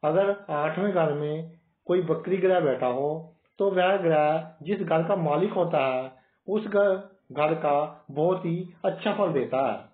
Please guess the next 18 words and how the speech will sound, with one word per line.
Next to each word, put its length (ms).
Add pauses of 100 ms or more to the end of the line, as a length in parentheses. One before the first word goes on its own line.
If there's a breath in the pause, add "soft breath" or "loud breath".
(560 soft breath)
खास 340
तौर 180
पर 340 (200 loud breath)
जब 160
भाग्येश 680 (880)
नौवें 360
घर 160
का 120
मालिक 360 (960)
बकरी 400
होकर 600 (120)
आठवें 400
घर 160
में 100
विराजमान 480
हो 160
जाए 240 (840)
और 240